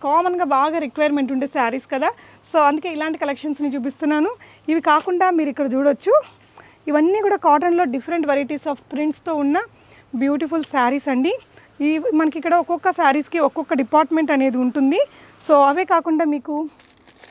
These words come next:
ఈ ప్రింటెడ్లో చూడొచ్చండి, ఈ విధంగా ఒక్కో ప్రింట్కి మనకి ఈ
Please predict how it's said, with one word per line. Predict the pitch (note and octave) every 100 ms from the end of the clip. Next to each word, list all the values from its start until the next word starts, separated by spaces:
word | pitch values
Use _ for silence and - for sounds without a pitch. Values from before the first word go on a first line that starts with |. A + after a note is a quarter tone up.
| - - - - - D4+
ఈ | D4
ప్రింటెడ్లో | D4 F4 E4 E4
చూడొచ్చండి, | C#4+ B3+ - B3+ B3+ B3+ - -
ఈ | C#4
విధంగా | C#4+ D#4 E4+ C#4+
ఒక్కో | - D#4 C4
ప్రింట్కి | C#4+ A#3+ F4+ D#4+
మనకి | C4
ఈ | C4+